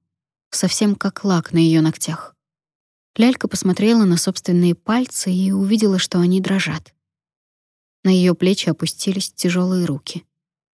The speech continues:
«Лена, пусть он поспит. Отёк сразу не сойдёт, но опасности уже нет. Мы ему ещё капельницу скоро поставим, и будет как новенький». «Капельницу?»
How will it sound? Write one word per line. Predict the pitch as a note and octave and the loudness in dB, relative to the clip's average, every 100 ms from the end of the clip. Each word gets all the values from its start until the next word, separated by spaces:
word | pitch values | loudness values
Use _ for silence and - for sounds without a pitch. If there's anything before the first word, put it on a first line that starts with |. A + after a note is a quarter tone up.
| _ - | _ 0
«Лена, | F3+ E3+ D#3 D#3+ - - | 2 4 2 0 -6 0
пусть | A#3+ - D#3+ | 0 0 -2
он | D#3 | -2
поспит. | D3 - D#3 - - _ _ | -4 -6 -8 -10 -18 _ _
Отёк | - F#3+ A#3 A3+ | -6 -2 -2 -2
сразу | - G3 G#3 G3 | -2 0 2 2
не | F3+ | 2
сойдёт, | F3 F3 E3+ G#3+ G#3+ - - | 2 0 0 2 0 0 -2
но | E3+ E3+ E3+ | 0 2 2
опасности | F3 G#3+ G#3+ F3+ - | 0 0 0 -2 -2
уже | D#3+ E3 F3 | -2 0 0
нет. | D#3 D3+ - - _ _ _ | 0 -4 -8 -20 _ _ _
Мы | F#3+ G#3 A3+ | 2 4 4
ему | G3+ G#3 G#3+ | 4 4 2
ещё | G3+ E3+ | 2 -4
капельницу | - F3+ - F3+ F3 - E3+ | -2 -2 0 0 0 -2 -6
скоро | - F3 E3 | -4 -2 -2
поставим, | - D#3+ - D#3 D#3 C#3+ F3+ | -4 -6 -6 -6 -4 -6 -2
и | F#3 | 0
будет | C4 C#4+ C4+ B3 | 2 2 2 0
как | G#3+ - | -2 0
новенький». | A3 A3 F#3 F3 F3 - _ _ _ _ _ _ _ _ _ _ | 0 2 0 -4 -10 -16 _ _ _ _ _ _ _ _ _ _
«Капельницу?» | - G#3+ B3+ B3+ A3+ G3 F#3 - | -4 -2 0 2 2 0 -2 -8